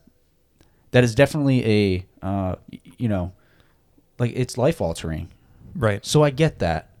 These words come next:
Speaker 1: I get if you're in a place in your life where you're not prepared for that, how, like, the, the, uh, anxiety that, that might cause.
Speaker 2: Right.
Speaker 1: I understand that.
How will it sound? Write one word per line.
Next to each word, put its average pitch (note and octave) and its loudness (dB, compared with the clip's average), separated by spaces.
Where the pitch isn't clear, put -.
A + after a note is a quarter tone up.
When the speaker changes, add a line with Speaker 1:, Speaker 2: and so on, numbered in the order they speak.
Speaker 1:
I B2+ 4
get C3+ 2
if C#3 -4
you're C3 2
in C3 2
a B2 0
place B2+ 0
in A#2+ -2
your A#2 0
life A2+ 0
where G#2+ -2
you're G#2+ 0
not G#2+ -2
prepared A2 2
for A#2+ -4
that, A2+ 2
how, G2 2
like, G#2 -4
the, A2 -4
the, G#2 0
uh, G2+ -2
anxiety A2 2
that, G2 0
that E2+ -6
might F#2+ -2
cause. D#2+ -6
Speaker 2:
Right. G2+ -4
Speaker 1:
I A2 2
understand G2+ -2
that. D#2 -10